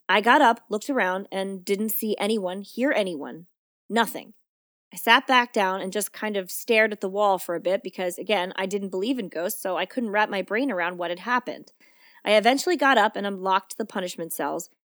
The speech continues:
turned on all the lights in there, looked in each cell, kept trying to rationalize what had happened.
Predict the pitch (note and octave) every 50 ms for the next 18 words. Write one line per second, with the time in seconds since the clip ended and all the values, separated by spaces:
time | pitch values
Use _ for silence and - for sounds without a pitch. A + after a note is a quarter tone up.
0 | _ - - G#3 G#3+ G#3+ G3 F#3+ F#3+ F#3 G3 G#3 C4+ C#4 A#3+ G3 G3+ - - G3
1 | F3+ F3 E3+ D#3 D#3 D#3 F#3 - _ _ _ _ _ E3+ F#3 G#3+ G#3 - A#3 G3+
2 | F#3 G#3 C4 - - - - F3+ D3 D#3 D#3 E3+ - _ _ _ _ _ - -
3 | - D4 D#4 - - A#3 G3 G3 G#3 G3 F3+ E3 F3 F3 - G3+ F#3 F3 E3+ D#3+
4 | F3 F3+ - E3 D3+ C3+ - E3 - - F3 C#4+ - - D3+ C#3+ E3 -